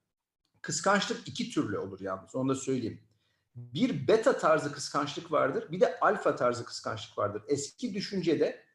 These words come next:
Rollo şöyle diyordu, "Kıskandığın zaman betasın." diyordu. Aslında öyle değil. E, alfalar da kıskanır ama farklı şekilde kıskanıyor. Alfa bölgesel kıskanıyor. Beta biraz davranışı kıskanıyor. Yani farklı bir şey. Çünkü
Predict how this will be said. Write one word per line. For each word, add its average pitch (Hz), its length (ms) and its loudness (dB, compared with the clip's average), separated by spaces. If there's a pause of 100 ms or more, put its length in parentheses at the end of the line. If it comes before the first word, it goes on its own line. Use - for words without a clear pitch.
(120)
Rollo 190 220 6
şöyle 170 320 4
diyordu, 120 240 0
"Kıskandığın 190 520 4
zaman 196 380 0
betasın." 143 460 -2
diyordu. 98 300 -10 (580)
Aslında 180 420 0
öyle 156 340 4
değil. - 360 -2 (1040)
E, 123 280 2
alfalar 160 580 6
da 123 120 2
kıskanır 196 520 2
ama 165 160 0
farklı 143 400 2
şekilde 120 400 -4
kıskanıyor. 107 520 -8 (220)
Alfa 190 500 2
bölgesel 143 600 6
kıskanıyor. 101 540 -6 (1600)
Beta 185 360 2
biraz 170 280 2
davranışı 143 560 2
kıskanıyor. - 460 -8
Yani 127 360 -2
farklı 135 360 0
bir 131 60 -4
şey. 107 160 -6
Çünkü 151 400 -6